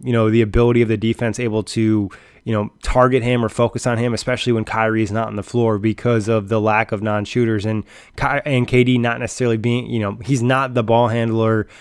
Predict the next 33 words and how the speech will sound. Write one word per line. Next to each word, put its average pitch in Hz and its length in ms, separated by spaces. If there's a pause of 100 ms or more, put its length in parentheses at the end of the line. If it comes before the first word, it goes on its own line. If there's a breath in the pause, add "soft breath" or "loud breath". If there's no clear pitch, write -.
(220 loud breath)
that, 110 400
uh, 107 220
Kyrie 117 380
Irving 104 280
is. 87 200
You 117 60
know, 110 140
when 110 120
you 123 100
send 131 280
a - 20
double 117 280
at 113 100
Kyrie, 110 380
he's 107 180
able 113 220
to 113 60
sometimes 107 420
break 117 300
that, 110 180
slither 120 320
through 113 220
it, 113 40
and 113 80
he 117 80
almost 117 320
enjoys 117 600
being 104 300
blitzed 104 300
a - 20
little 107 200
bit, 107 160
where 110 240